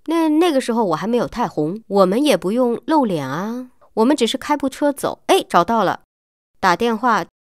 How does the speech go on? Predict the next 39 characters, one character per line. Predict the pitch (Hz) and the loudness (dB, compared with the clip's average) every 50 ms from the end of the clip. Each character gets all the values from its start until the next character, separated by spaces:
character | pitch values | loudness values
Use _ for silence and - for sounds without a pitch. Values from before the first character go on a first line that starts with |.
| _ | _
吊 | _ 254 226 | _ -4 -2
车 | 220 240 233 | -2 -4 -4
公 | 226 240 233 | -4 -4 -4
司， | 226 - 247 240 233 | -4 -4 -4 -4 -2
吊 | - 240 233 | 0 0 0
车 | 233 247 | 0 0
公 | 233 240 240 | 0 0 -2
司 | 226 - 247 | 0 -4 -6
他 | 233 - - 233 | -6 -4 -4 0
来 | 214 190 160 160 | 2 4 4 4
了 | 185 196 | 2 0
就 | 190 208 | -2 -2
把 | - 165 143 | -4 -4 -4
他 | - 185 | -4 -4
吊 | - - 226 202 | -2 0 0 0
走 | 185 - 156 131 | 0 -4 -6 -6
了， | - - 151 147 151 - _ _ _ _ _ _ _ _ _ _ | -4 -4 -4 -4 -4 -6 _ _ _ _ _ _ _ _ _ _
我 | 196 208 | -2 0
们 | 202 214 214 226 | 0 2 0 -2
不 | 240 247 | -2 -4
需 | 226 - | -2 0
要 | 254 226 | 0 0
出 | 220 - - 247 | 0 -2 -4 -4
面 | 240 240 240 226 196 180 | -2 0 0 0 -2 -2
的。 | 156 151 160 165 165 _ _ _ _ _ _ _ _ | -4 -4 -6 -8 -14 _ _ _ _ _ _ _ _
这 | - 349 330 | 0 0 2
是 | - 294 | 2 0
合 | - - 247 269 | 2 2 2 4
法 | - 285 196 170 | 4 4 2 2
的 | 180 | 0
工 | - 247 247 254 | -2 -2 -2 0
作 | 247 285 247 226 | 2 2 2 4
吗？ | 220 330 | 6 6
合 | 440 | 6
法 | 226 247 233 220 | 8 8 8 8
啊， | 240 294 359 370 359 330 254 202 | 8 8 8 8 8 8 6 4
合 | - - 320 370 | 2 2 0 4
法 | - - 240 | 6 6 6
啊。 | 214 233 262 269 262 233 196 175 | 6 8 6 6 6 4 2 -2